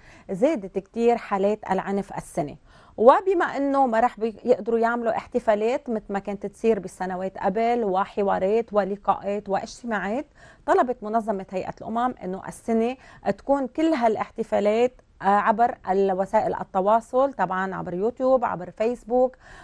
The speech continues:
وكل الحملات تهدف إلى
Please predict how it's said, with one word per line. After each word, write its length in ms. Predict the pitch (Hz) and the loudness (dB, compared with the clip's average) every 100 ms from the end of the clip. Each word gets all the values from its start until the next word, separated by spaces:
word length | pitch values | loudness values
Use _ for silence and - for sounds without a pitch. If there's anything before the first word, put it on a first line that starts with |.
| - | -14
وكل 840 | - 240 269 - - - 370 381 359 _ 214 | 6 8 8 0 -12 -2 4 4 2 _ -2
الحملات 580 | 214 190 202 202 233 233 | 0 -4 -2 0 -2 4
تهدف 480 | 233 208 202 208 - - | 2 2 -6 -6 -8 -4
إلى 380 | 220 220 214 | 2 4 4